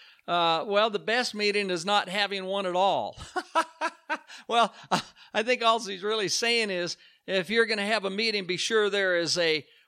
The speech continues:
worthwhile purpose. Otherwise,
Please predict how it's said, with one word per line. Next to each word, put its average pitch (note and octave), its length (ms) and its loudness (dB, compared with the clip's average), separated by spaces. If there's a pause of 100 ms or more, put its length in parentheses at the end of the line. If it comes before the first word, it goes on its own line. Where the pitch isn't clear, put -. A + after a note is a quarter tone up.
worthwhile G#3 880 2
purpose. E3 720 -2 (400)
Otherwise, F#3+ 800 2